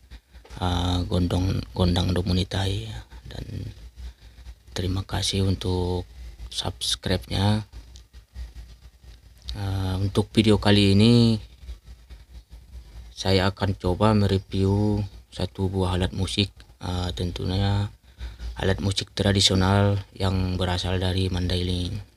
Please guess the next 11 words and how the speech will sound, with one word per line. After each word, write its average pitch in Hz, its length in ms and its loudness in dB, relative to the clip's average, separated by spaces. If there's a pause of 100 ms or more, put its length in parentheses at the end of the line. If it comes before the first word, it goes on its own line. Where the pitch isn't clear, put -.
(2250)
Alat - 160 -10
musik - 320 -6
ini 104 240 4
disebut 107 400 2
saruni. 95 480 0 (1700)
Ini 101 140 -2
dia 98 160 -2
contohnya. 104 480 -8 (4000)
Saruni 98 560 4
ini 101 80 8
sendiri 98 960 6